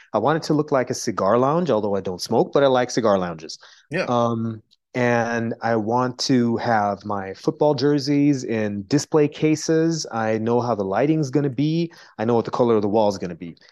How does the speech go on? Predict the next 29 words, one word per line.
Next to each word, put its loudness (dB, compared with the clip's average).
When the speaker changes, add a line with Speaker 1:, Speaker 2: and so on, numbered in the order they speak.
Speaker 1:
Now, -4
that's, 0
that's, 0
like, 2
four 4
weeks -2
ago. -6
Cut 0
to 4
two 4
weeks 2
ago. -4
I 0
see -2
somebody 0
posted, 2
uh, 0
like, -2
a -4
note 2
on -2
the -2
board 2
saying, -4
"Hey, 2
I 2
have, 2
like, 0
five 2